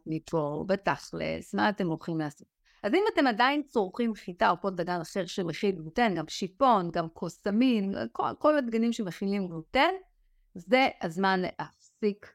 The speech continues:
תעיפו את זה מהתפריט שלכם. זה השלב הראשון. בשלב השני, אתם צריכים לשפר את אוכלוסיית החיידקים שלכם, את המייקרוביום, ולתת לזה דגש. לתת דגש בעצם לחסרים התזונתיים שנוצרו.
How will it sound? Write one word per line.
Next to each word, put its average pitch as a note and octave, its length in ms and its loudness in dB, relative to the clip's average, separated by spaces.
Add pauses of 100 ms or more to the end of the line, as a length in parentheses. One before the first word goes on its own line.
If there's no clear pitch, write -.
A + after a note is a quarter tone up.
(140)
תעיפו C4+ 320 -2
את G#3+ 80 0
זה F#3 80 2
מהתפריט F3 480 -4
שלכם. E3+ 400 -6 (320)
זה G#3 160 4
השלב F#3 400 2
הראשון. D#3+ 360 -4
בשלב A#3+ 400 2
השני, D4+ 520 0 (460)
אתם C4 320 2
צריכים A#3 360 0
לשפר A3+ 420 0
את - 100 -4
אוכלוסיית F#3+ 760 0
החיידקים A3 640 -2
שלכם, G3+ 460 -2
את - 60 -8
המייקרוביום, G3 1000 0 (800)
ולתת B3 1000 0 (280)
לזה F3 420 0 (140)
דגש. - 760 -8
לתת F#3+ 260 -2
דגש F#3 380 0
בעצם F3 320 -4
לחסרים F#3 720 0 (100)
התזונתיים F3 640 -4
שנוצרו. F#3 840 -2